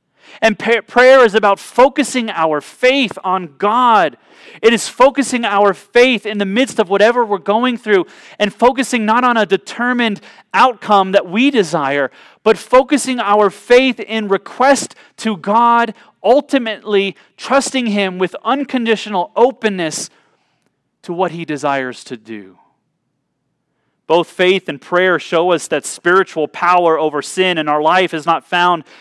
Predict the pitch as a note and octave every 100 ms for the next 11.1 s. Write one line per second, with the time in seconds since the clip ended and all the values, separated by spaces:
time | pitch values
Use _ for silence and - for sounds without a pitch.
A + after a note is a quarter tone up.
0 | _ - D#3 D3+ - E3+ D#3 B2+ D3 C#3
1 | C3+ C#3+ C#3+ C3+ C#3 D3+ D3 C3 A2+ _
2 | _ _ _ _ _ _ _ - - -
3 | A3+ G#3+ G#3+ F#3+ F#3 F3 C#3 F3 F3+ F3+
4 | D#3+ D#3+ F#3 F#3 D#3+ - _ E3 - -
5 | E3+ F#3 F#3+ D3+ A#2+ _ _ _ _ _
6 | _ _ - F#3+ F#3+ F3 - A3 G#3+ G3+
7 | F#3+ G3+ F#3+ E3+ F#3+ F3+ A3 A3+ G#3 F#3
8 | E3+ - F#3 D#3+ - F3 D#3 G#3 - -
9 | F#3 F3+ G#3+ A#3 A#3+ A3 G3 F3+ - F#3
10 | F3 D#3+ - E3+ D#3+ - G#3+ G#3+ G3+ D#3